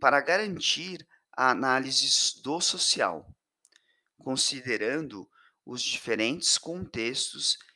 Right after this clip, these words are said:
em que as ações práticas e disputas simbólicas ocorrem na sociedade. Pode-se descrever, num primeiro momento, o campo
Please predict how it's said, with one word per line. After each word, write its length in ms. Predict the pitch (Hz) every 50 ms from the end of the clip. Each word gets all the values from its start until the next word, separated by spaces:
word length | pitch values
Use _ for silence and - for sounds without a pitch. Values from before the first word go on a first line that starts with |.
| _ _
em 120 | - 120 127
que 160 | 139 - 139
as 180 | 131 131 117 120
ações 480 | 117 110 - - 131 131 147 156 -
práticas 840 | - - 120 107 107 110 113 120 - - - - 127 131 - - - - - - _ _ _ _
e 120 | - -
disputas 1080 | 165 156 208 202 - - - - 160 190 208 202 - - 107 101 92 - - - - - - _ _ - - _ _
simbólicas 1120 | - - - - 151 151 139 120 107 110 113 117 120 131 147 - - 147 147 - - - - - _ _ _ _
ocorrem 580 | - 151 - - - 123 113 117 120 120 120 123
na 140 | 131 127
sociedade. 920 | 127 - - - 135 - - 160 160 - 98 90 80 76 - - - - - _ _ _ _ _ _ _ _ _ _ _ _ _ _ _ _ _ _ _ _ _ _ _ _ _ _ _ _ _ _ _ _ _ _ _ _ _ _ _ _ _ _ _ - - _ _
Pode-se 880 | - 170 196 220 214 202 156 - - - - - - 113 101 92 - -
descrever, 800 | - - - - - 139 123 120 113 104 117 127 135 131 120 104
num 160 | 101 101 101 101
primeiro 320 | - 110 107 110 110 110
momento, 800 | 107 101 95 90 98 110 127 143 170 185 - - - - 78 - - - - _ _ _ _ _ _ _ _ - - _
o 160 | - - - - _
campo 580 | - 127 135 151 175 175 151 - - 101 80